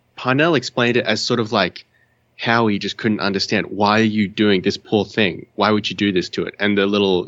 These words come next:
girl is just completely, um, doesn't, either doesn't care or just accepts it as what they're doing, or is completely desensitized to just the brutality and,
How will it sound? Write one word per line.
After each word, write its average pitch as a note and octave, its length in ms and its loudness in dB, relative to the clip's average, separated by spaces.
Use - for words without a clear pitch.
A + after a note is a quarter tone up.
girl G2+ 400 0
is F#2 200 -4
just - 480 -4
completely, F2+ 640 0
um, E2 380 -2
doesn't, A2 480 0
either G#2+ 200 2
doesn't A2+ 320 0
care B2+ 460 0
or G2 300 2
just - 260 -6
accepts - 420 -4
it C3+ 100 0
as F#2+ 220 -2
what F#2+ 200 -2
they're F2 140 2
doing, G#2 400 2
or G2 220 4
is F#2+ 180 2
completely G2 440 0
desensitized F#2 840 -2
to F2+ 220 2
just - 260 0
the F#2 80 0
brutality F2 960 0
and, D#2+ 400 -2